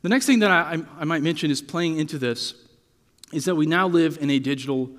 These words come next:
Babel. Pastor mentioned, um, that I lead the Church Ambassador Network. We're working to build relationships between pastors, governing officials, uh, to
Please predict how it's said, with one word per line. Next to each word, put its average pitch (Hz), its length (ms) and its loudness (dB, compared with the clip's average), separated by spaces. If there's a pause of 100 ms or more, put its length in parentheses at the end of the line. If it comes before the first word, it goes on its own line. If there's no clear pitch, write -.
(480)
Babel. 123 360 -2 (1800)
Pastor 208 280 0
mentioned, 160 580 0
um, 131 220 -2
that 139 180 -2
I 143 120 2
lead 156 200 -2
the 139 80 2
Church 170 260 -2
Ambassador 139 380 -2
Network. 117 400 -4
We're 131 80 -2
working 165 360 0
to - 100 -6
build 156 280 0
relationships 160 760 -2
between 131 400 -2
pastors, 156 760 -4 (180)
governing 151 340 -2
officials, 170 640 -2 (500)
uh, 113 140 -10
to 120 340 -4